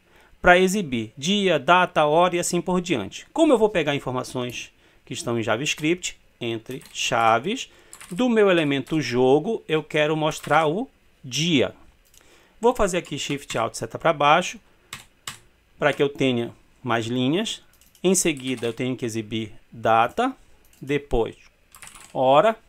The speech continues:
depois grupo. E só isso? Não. Tenho que exibir também o jogo. Só que aqui, por enquanto, eu vou colocar assim, só um tracinho pra vocês conseguirem visualizar. Então, o que que eu tenho agora? Uma nova linha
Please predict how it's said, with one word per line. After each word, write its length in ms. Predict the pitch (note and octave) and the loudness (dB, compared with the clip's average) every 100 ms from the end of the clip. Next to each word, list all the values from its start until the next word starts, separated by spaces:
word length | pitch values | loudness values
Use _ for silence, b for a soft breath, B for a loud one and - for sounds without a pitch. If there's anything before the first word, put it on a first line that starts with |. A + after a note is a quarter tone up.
| _ _ _ - | _ _ _ -20
depois 680 | - A#2+ B2 - G#2+ A2 - - _ - - - _ | -8 -6 -6 -4 -4 -4 -16 -18 _ -20 -20 -20 _
grupo. 520 | C#3+ C3 D3+ F3 C4+ - | -2 4 4 2 -4 -4
E 60 | D3+ | -8
só 180 | - D#3 | 0 0
isso? 320 | A3+ A#3+ - - | 0 -4 -10 -6
Não. 180 | E3 G#2+ _ - - b b b | -4 -4 _ -18 -18 b b b
Tenho 180 | - F3+ | 2 2
que 120 | F#3 | 2
exibir 380 | G3 F3+ D#3+ A3 | 0 0 -2 -2
também 340 | G#3+ F#3 F3+ | 0 4 4
o 160 | A3 C#4+ _ | 2 -2 _
jogo. 460 | C#3+ D3 E3 B2+ A2 | -2 2 4 2 -4
Só 180 | - | -4
que 100 | F#3+ G3 | 0 0
aqui, 300 | D3+ - G3+ | -2 -6 -4
por 140 | G3 | -2
enquanto, 720 | G3 E3+ - F#3 G3 - C3+ - | -2 -4 0 0 0 -6 -12 -6
eu 80 | C#3+ | -6
vou 100 | D#3+ | -4
colocar 220 | D#3+ D#3 | -4 -4
assim, 240 | C#3+ D#3+ D3 | -6 -10 -12
só 280 | - - B3 | -20 -6 -2
um 60 | D#4 | -2
tracinho 540 | - D3 - F3+ E3 - b b b b | -2 -4 2 2 2 -4 b b b b
pra 100 | - | 0
vocês 240 | D3+ D3 - | 0 0 -4
conseguirem 440 | E3+ E3 D#3 D#3+ | -4 -4 -2 -2
visualizar. 680 | C#3+ D3+ D3+ D#3+ C#3 G2+ - - b b b b b | -2 2 2 2 0 -4 -8 -20 b b b b b
Então, 320 | G3 G3+ A3+ A3+ | 0 6 8 6
o 60 | |
que 160 | A3 A#3 | 4 2
que 80 | A#3+ | 2
eu 60 | |
tenho 260 | A3+ G#3+ G#3 | 4 2 2
agora? 400 | F3 B2+ G2+ G2 - _ - _ | 2 2 2 -4 -16 _ -20 _
Uma 220 | A3 G#3 | 4 6
nova 280 | D#3 C3 D#3 | 8 8 8
linha 400 | F3+ D3+ D#3 A3 | 6 4 4 0